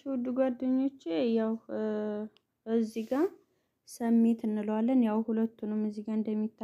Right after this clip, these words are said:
እንደምታዩት እዚህ ጋር ማለት ነው።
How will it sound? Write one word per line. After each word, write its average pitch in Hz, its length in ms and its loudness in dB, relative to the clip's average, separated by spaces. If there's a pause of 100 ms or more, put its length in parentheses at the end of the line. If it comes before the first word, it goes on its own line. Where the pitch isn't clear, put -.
(260)
እንደምታዩት 214 880 -4 (3750)
እዚህ 208 260 -14
ጋር 233 200 -8
ማለት 226 340 -2
ነው። 285 140 -2